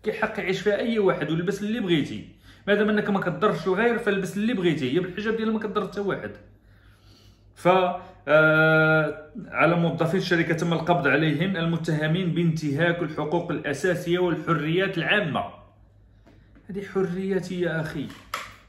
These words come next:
تلبس اللي بغات. باش هذا الخوت الجاليه المسلمه ملي طاحوا في هذه المواقف اتصلوا بالشرطه، اتصلوا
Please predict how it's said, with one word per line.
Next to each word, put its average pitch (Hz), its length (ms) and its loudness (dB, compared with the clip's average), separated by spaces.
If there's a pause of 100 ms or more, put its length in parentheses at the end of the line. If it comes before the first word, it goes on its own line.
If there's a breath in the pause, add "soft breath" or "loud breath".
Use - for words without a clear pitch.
تلبس 180 300 -4
اللي 185 140 0
بغات. 165 420 2 (640 soft breath)
باش 151 160 -4
هذا 180 180 2
الخوت 156 360 0
الجاليه 170 420 -2
المسلمه 180 600 -2 (260)
ملي 156 100 -4
طاحوا 156 200 -6
في 156 80 -2
هذه 165 60 -4
المواقف 165 500 -2
اتصلوا 160 360 -6
بالشرطه، - 640 -6 (280 loud breath)
اتصلوا 185 580 0